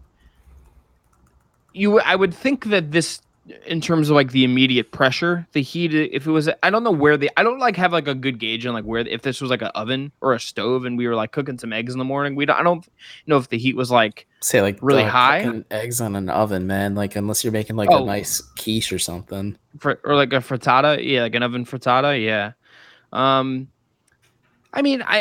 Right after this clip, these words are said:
Speaker 1: if you're cooking, like, some eggs on the stove and you got the, like, it, is, did they, do we flick the heat on way too high, or is it, like, kinda so low and slow, like, where you should be when you're cooking some eggs? Like,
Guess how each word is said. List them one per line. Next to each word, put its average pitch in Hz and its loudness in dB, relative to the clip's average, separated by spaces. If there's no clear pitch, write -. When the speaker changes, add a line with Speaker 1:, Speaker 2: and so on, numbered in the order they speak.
Speaker 1:
if 196 4
you're 233 4
cooking, 254 -6
like, 240 0
some 208 -2
eggs 170 2
on 175 4
the 170 4
stove 123 2
and 135 0
you 135 2
got 143 4
the, 143 -2
like, 143 0
it, 165 -2
is, 147 -2
did 151 0
they, 151 6
do 147 -2
we 139 2
flick 185 -4
the 170 0
heat 165 2
on 151 2
way 151 2
too 151 -2
high, 143 4
or 160 4
is 139 2
it, 131 -2
like, 127 -2
kinda 147 0
so 139 -4
low 127 4
and 117 -4
slow, 120 -4
like, 120 -8
where 120 -2
you 113 -6
should 123 -4
be 107 -6
when 98 -10
you're 98 -10
cooking - -18
some - -14
eggs? 147 -8
Like, 156 0